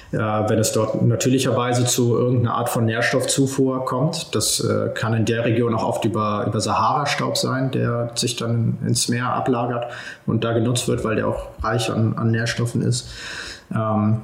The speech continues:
aber die, die Muster, die man dort sieht, zum Beispiel von der Artenabfolge, die sich entwickelt, eben diese Zusammensetzung der, der, der Stufen in der Nahrungskette, beziehungsweise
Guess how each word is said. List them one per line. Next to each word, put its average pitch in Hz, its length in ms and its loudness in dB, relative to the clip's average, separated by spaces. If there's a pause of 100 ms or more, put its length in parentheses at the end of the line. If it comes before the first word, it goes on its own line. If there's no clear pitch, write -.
(260)
aber 117 220 2
die, 120 360 6
die 135 120 4
Muster, 131 340 4
die 127 100 6
man 117 160 4
dort 120 180 4
sieht, 123 300 4 (100)
zum 113 140 2
Beispiel 110 260 2
von 110 280 0
der 104 160 2
Artenabfolge, 107 840 2
die 101 120 2
sich 101 200 0
entwickelt, - 800 -2
eben 110 480 2 (220)
diese 107 220 2
Zusammensetzung 107 840 2
der, 104 540 0
der, 101 420 -4 (800)
der 107 80 2
Stufen 123 400 4
in 107 80 4
der 104 100 4
Nahrungskette, 113 680 2
beziehungsweise 107 640 0